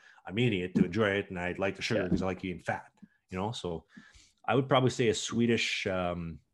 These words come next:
Speaker 1: uh, kanelbulle or cardamom bulle. It's basically a cinnamon bun or a cardamom bun. They're really, really, really good. Um, and so that's what I would eat. As far as baking goes, dude, I love making donuts.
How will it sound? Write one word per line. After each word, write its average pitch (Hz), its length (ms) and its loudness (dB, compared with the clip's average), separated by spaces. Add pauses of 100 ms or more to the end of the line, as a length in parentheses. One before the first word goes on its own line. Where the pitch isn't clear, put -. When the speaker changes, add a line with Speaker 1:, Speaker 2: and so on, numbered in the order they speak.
(680)
Speaker 1:
uh, 80 200 -8
kanelbulle 123 680 6
or 92 80 2
cardamom 101 420 2
bulle. 80 140 -4
It's 78 120 -8
basically 117 300 0
a - 40 -2
cinnamon 107 340 2
bun 101 180 4
or 90 120 2
a 87 40 -6
cardamom 90 400 0
bun. 78 180 -10
They're 80 120 -8
really, 92 340 0
really, 87 160 -4
really 80 160 -8
good. 73 220 -12 (640)
Um, 78 420 -12 (720)
and 87 140 -10
so - 100 -8
that's 95 200 -2
what 143 60 4
I 123 40 6
would 117 160 -2
eat. 110 300 -4 (400)
As - 60 -20
far 117 100 2
as 92 80 -2
baking 117 420 -2
goes, 156 480 -2 (160)
dude, 117 120 -2
I 101 40 0
love 95 240 2
making 92 220 0
donuts. 80 480 -6